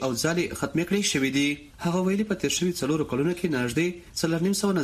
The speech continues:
زیات وسلوال وژل شوي او افغانستان سره په پوله د ازغن تار لګولو په کار نږدې څلور اتیا فیصده سرته رسول شوی او د ایران سره په پوله درې څلوېښت فیصده نه زیات کار ترسره شوی او نږدې پنځه سوه نه زیاتې نوې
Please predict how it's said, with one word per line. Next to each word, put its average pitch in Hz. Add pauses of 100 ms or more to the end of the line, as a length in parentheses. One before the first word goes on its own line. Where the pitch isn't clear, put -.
زیات 170
وسلوال 131
وژل 127
شوي 180 (320)
او 151 (140)
افغانستان 165
سره 185
په 131
پوله 175
د 123
ازغن 160
تار 165
لګولو 135
په 123 (100)
کار 170 (300)
نږدې 170 (100)
څلور 190 (100)
اتیا 156
فیصده 156 (200)
سرته 185
رسول 190
شوی 147 (240)
او 170
د 180
ایران 190
سره 202
په 131
پوله 185 (180)
درې 190
څلوېښت 135
فیصده 156
نه 131
زیات 170
کار 170 (160)
ترسره 180
شوی 190 (220)
او 160 (100)
نږدې 170 (120)
پنځه 147
سوه 185
نه 127
زیاتې 180 (180)
نوې 180